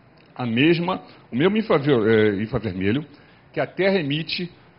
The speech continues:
quando aquecida pelo Sol, pela lei do Stephen Boltzmann. Tudo bem. Pode ser até que seja mais de um comprimento de onda, o que vai fazer da minha experiência uma matriz. Ficou um pouquinho mais caro, mas continua simples pra cacete. Eu, em vez de fazer essa beleza de resolver o problema do mundo,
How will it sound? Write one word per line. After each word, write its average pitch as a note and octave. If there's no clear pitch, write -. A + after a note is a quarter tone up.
quando D#3
aquecida D3+
pelo B2
Sol, D3
pela A2+
lei B2+
do B2
Stephen C3+
Boltzmann. F#2+
Tudo B2
bem. -
Pode A#2
ser D3+
até E3
que -
seja E3
mais E3
de C3
um D#3+
comprimento C#3+
de A2+
onda, D3
o D#3
que D#3
vai C3+
fazer C3
da C#3
minha C3+
experiência C3
uma D#3
matriz. B2
Ficou D3+
um -
pouquinho F#3
mais F3
caro, E3+
mas D#3+
continua E3
simples -
pra F#3
cacete. A#2+
Eu, D#3
em F3+
vez F#3+
de E3+
fazer B2+
essa B2
beleza C3
de A#2
resolver C3+
o E3
problema D#3
do C3
mundo, E3